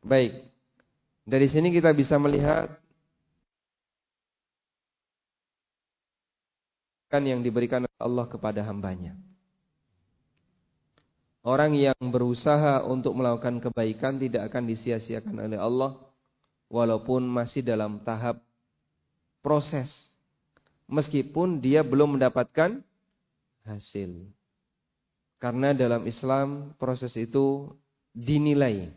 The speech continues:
meskipun hasil juga menentukan kualitas pahala. Karena itu orang yang punya niat dan niatnya baik dalam Islam dikasih apa, Pak?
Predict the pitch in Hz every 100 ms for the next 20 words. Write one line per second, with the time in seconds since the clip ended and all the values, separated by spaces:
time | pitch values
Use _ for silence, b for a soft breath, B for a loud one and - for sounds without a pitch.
0 | _ _ _ _ _ _ _ _ _ _
1 | 113 127 - 135 - 160 185 196 202 -
2 | - - _ _ _ - 120 117 - 151
3 | 165 170 - - 127 131 143 135 127 127
4 | 120 120 127 131 127 127 113 110 107 117
5 | - 113 104 95 90 - _ _ _ _
6 | _ _ _ _ _ _ _ _ _ _
7 | _ _ _ _ _ _ _ _ _ -
8 | 139 147 147 139 180 196 - 151 165 175
9 | 170 156 147 156 151 147 190 180 120 -
10 | _ _ _ _ _ - 131 127 127 160
11 | 156 143 131 120 117 127 147 - - 123
12 | 127 117 123 156 160 135 127 143 120 104
13 | 101